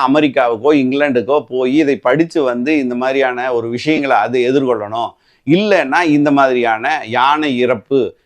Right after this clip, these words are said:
அல்லது கர்ப்பமான யானை வந்து தானா குட்டி போட்டு எந்திரிச்சு நிக்கிறது, இந்த மாதிரியான சம்பவங்கள் நடக்குன்னு அப்பவே சொல்லியிருக்காரு யாரு, நைஜில் ஓட்டர்.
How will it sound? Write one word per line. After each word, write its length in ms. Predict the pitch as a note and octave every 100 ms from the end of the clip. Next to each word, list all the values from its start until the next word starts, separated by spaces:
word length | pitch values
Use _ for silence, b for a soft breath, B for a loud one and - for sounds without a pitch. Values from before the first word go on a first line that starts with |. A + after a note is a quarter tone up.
| _
அல்லது 600 | - D3+ E3+ F#3 D#3+ C3 G#2+
கர்ப்பமான 540 | D3 D3+ F3+ E3 D#3+
யானை 380 | C#3+ C3+ C3+ C3
வந்து 300 | B2 C#3 D#3
தானா 360 | B2 C3 D3+
குட்டி 300 | D3 C3+ A2+
போட்டு 320 | C#3 C#3 A#2+ B2
எந்திரிச்சு 300 | C3+ A#2 B2
நிக்கிறது, 300 | A2+ A2+ G#2+
இந்த 280 | A#2+ A2 A#2+
மாதிரியான 400 | A#2+ A#2 A2+ G#2
சம்பவங்கள் 600 | - A#2 C#3 C3+ B2 A2+
நடக்குன்னு 480 | A2 - A2+ - - _ _ -
அப்பவே 560 | - C#3+ - G3 G3+ F3 B2+ A2
சொல்லியிருக்காரு 600 | C3+ C3 B2+ G#2 A2+ A#2+ C3 A#2 G2+ F#2+ F#2 F#2+ G2 G2 G#2
யாரு, 480 | A2 A#2 A2 G2 F#2+
நைஜில் 380 | G#2 C#3 B2+ B2
ஓட்டர். 320 | G#2+ F2+ G2